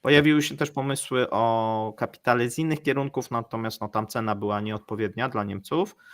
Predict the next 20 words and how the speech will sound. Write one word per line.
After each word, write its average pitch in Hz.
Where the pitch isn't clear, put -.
W -
przypadku -
Polski 170
podobno 151
cena 143
była 120
w -
porządku, 147
natomiast 127
ten 117
kierunek 117
polski 104
się 101
nie 110
podobał. 110
Mm, 110
co 165
ciekawe, 127
lokalnym 151
władzom 127